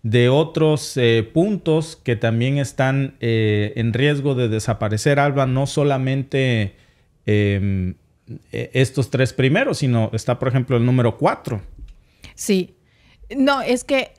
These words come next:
Speaker 2: realmente como ahora ha aumentado tanto la inteligencia artificial, ahora la vemos más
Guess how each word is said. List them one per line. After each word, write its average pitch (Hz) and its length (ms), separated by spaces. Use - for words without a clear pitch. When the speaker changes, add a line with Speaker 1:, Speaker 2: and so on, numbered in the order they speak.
Speaker 2:
realmente 262 840
como 214 500
ahora 226 360
ha 233 120
aumentado 247 640
tanto 220 380
la 170 160
inteligencia 202 540
artificial, 226 640
ahora 202 300
la 220 140
vemos 226 500
más 208 760